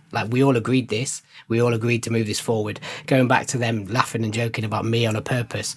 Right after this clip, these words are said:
I won't let that purpose move forward unless I believe that that person is telling me that they, they mean this and they want to actually do it, you know? Otherwise, the whole three days is gonna fall flat.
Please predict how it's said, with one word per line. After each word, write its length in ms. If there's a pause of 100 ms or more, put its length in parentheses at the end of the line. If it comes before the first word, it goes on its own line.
(380)
I 120
won't 200
let 160
that 160
purpose 340
move 160
forward 320
unless 300
I 100
believe 460
that 160
that 160
person 340
is 80
telling 300
me 160
that 160
they, 260 (160)
they 340 (200)
mean 320
this 240
and 80
they 100
want 220
to 80
actually 300
do 140
it, 140 (400)
you 80
know? 200 (320)
Otherwise, 460
the 100
whole 340
three 280
days 200
is 80
gonna 160
fall 400
flat. 340